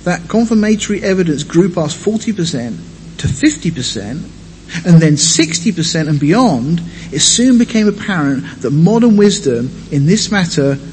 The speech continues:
was wide of the mark, very wide of the mark indeed. Today, I can say that the names so far vindicated in the Table of Nations make up over ninety-nine percent of the list,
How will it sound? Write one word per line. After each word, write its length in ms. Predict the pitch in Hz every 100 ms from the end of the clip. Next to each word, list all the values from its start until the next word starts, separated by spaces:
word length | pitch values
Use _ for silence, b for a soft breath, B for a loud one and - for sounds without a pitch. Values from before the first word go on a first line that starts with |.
| -
was 160 | 139 117
wide 340 | 117 147 151
of 80 | 143
the 60 | 143
mark, 460 | 135 127 107 80
very 840 | - - - - - 120 156 156 180
wide 260 | 156 156 147
of 60 |
the 60 | 143
mark 300 | 139 135 139
indeed. 460 | 131 120 107 101 - B B B B
Today, 640 | 151 139 233 196 127 160 170 B B B
I 100 | 156
can 140 | 165
say 380 | 151 - 202 160
that 120 | 156
the 100 | 165
names 440 | 165 165 160 165 -
so 180 | 262
far 240 | 202 247 240
vindicated 840 | 226 208 175 165 139 127 151 151
in 120 | 165
the 80 | 143
Table 340 | - 214 233
of 100 | 240
Nations 540 | 190 143 - 139 135 - B B B
make 340 | 160 226 247
up 280 | 160 151 156
over 180 | 151 139
ninety-nine 720 | 147 165 202 208 214 202 202
percent 380 | 202 - 165 143
of 120 | 131
the 60 | 139
list, 440 | 120 113 -